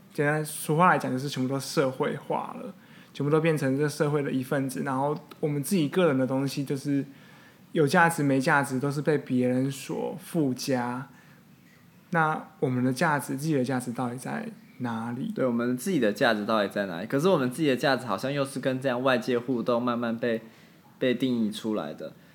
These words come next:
Speaker 2: 所以你刚问我说，你觉得这部漫画其实最吸引我什么？一部分是我刚刚讲这个，然后但是我觉得这个东西为什么让我觉得这么神，
Speaker 1: 嗯。
Speaker 2: 就是它勾勒的世界是没有直接把这个现实世界说出来，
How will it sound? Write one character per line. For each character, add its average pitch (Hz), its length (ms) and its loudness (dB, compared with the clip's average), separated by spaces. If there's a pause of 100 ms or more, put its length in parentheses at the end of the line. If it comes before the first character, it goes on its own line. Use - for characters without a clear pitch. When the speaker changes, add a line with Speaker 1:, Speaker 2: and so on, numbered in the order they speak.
(120)
Speaker 2:
所 185 140 2
以 190 40 6
你 147 100 4
刚 147 180 4
问 160 100 4
我 117 140 4
说， 135 240 0
你 120 140 0
觉 110 100 -2
得 107 100 2
这 120 160 -2
部 117 240 -4
漫 120 160 0
画 110 200 0
其 110 180 -4
实 104 80 -4
最 123 100 0
吸 110 200 -2
引 107 80 -2
我 98 100 -2
什 98 100 -10
么？ 95 80 -6
一 113 60 -2
部 160 140 -2
分 160 120 2
是 151 120 0
我 120 80 4
刚 113 140 0
刚 117 100 0
讲 90 200 -2
这 104 120 -4
个， 80 200 -4
然 117 80 -2
后 139 80 0
但 170 140 2
是 165 100 0
我 139 140 2
觉 117 100 -2
得 113 60 2
这 165 140 0
个 156 60 4
东 135 180 0
西 139 80 -4
为 147 120 2
什 131 120 -4
么 104 80 -2
让 127 120 2
我 110 80 2
觉 107 140 -2
得 101 60 0
这 131 120 -4
么 113 140 0
神， 82 380 -6 (240)
Speaker 1:
嗯。 202 120 8
Speaker 2:
就 160 120 8
是 147 280 2 (200)
它 165 160 4
勾 165 240 6
勒 165 160 4
的 120 120 2
世 139 240 0
界 123 200 2
是 120 300 -2
没 175 160 2
有 190 100 8
直 - 180 0
接 156 180 2
把 - 200 2
这 135 120 -4
个 123 80 2
现 120 240 -2
实 95 80 -6
世 104 140 -6
界 101 160 0
说 95 240 -2
出 85 240 -8
来， - 140 -6